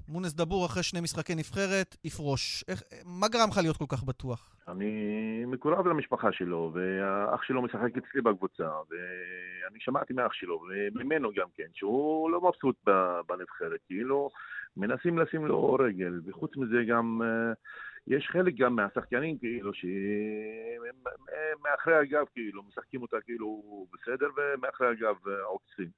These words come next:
Speaker 1: אז תמקד לנו את זה, כמה זה הקהל והקללות מהקהל והבוז, וכמה זה היחסים הפנים, אה, נבחרתיים, כלומר החברים שלא נתנו גיבוי,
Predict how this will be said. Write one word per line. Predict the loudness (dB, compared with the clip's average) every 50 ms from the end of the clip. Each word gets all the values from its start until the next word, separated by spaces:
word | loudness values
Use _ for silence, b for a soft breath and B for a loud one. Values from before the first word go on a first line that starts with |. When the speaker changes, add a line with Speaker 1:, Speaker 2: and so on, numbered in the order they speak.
| _ _ _ _ -8 -6
Speaker 1:
אז | -6 -4 -2
תמקד | -2 -2 0 0 2 0 2
לנו | 0 0 -2
את | -2 -4
זה, | -4
כמה | -2 0 2 2 2 2
זה | 2 2 2
הקהל | 2 2 4 6 8 8 8 8 6 4
והקללות | 2 0 0 0 -2 0 0 0 0 -2
מהקהל | -2 -4 -2 0 2 4 6 6 6 6 4 4 2 -2 -2 2
והבוז, | 2 2 2 2 2 2 2 2 2 0 -4
וכמה | -2 4 4 4 4 4 2
זה | -2 0 2 4 6 6 8 8 8 6
היחסים | 6 4 2 0 -2 -4 -4 -4 -4 -2 0
הפנים, | -2 -2 0 -2 -2 0 -2 -2 -2 -4 -4 -4 -2 0
אה, | 0 0 0
נבחרתיים, | -2 -2 2 4 4 4 4 2 -2 -2 -2 0
כלומר | 0 2 4 4
החברים | 2 2 2 0 0 0 0 0 0 -2 -2
שלא | -2 -2 -2 -2 -2
נתנו | -2 -4 -6 -8
גיבוי, | -6 -6 -6 -4 0 0 2 2